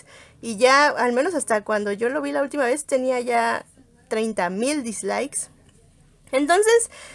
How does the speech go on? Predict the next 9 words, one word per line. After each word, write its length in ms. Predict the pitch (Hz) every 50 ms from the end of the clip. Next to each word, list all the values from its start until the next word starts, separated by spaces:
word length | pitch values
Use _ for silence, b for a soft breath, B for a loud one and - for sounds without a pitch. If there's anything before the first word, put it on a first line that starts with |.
| B B
siento 260 | - - 339 339 494 494 466
que 80 | 440
como 240 | 415 427 349 320 285
niño 280 | 269 285 311 381 392 403
rata 380 | 403 415 403 - 415 381 370
esto 360 | 349 330 320 - - 359 370
le 120 | 330 294 233
afecta 420 | 220 - - 302 294 - - 370
más. 360 | 339 311 294 320 302 - -